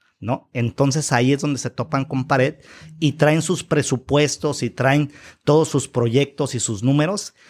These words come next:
en base a los números que traen de una ciudad como de México, de Monterrey, de Guadalajara,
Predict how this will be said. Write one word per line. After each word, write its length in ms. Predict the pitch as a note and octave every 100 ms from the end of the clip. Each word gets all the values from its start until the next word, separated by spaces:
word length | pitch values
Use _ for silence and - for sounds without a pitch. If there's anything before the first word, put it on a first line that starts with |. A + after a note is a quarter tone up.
| _ -
en 180 | C3 B2+
base 240 | C#3 D#3+
a 40 | E3
los 220 | C#3+ A#2
números 540 | C#3 F3 D#3+ D#3+ -
que 220 | - B2+
traen 360 | - C3+ C#3 D#3
de 140 | D3+
una 280 | C#3 C#3+ D3+
ciudad 340 | - C#3+ C#3+ C3+
como 240 | - C3 B2+
de 60 |
México, 420 | A2+ A2+ C3+ B2 B2
de 120 | A#2
Monterrey, 420 | A2 G2+ G#2+ G#2+
de 60 | G#2+
Guadalajara, 680 | A2+ A#2 B2 B2+ A2+ E3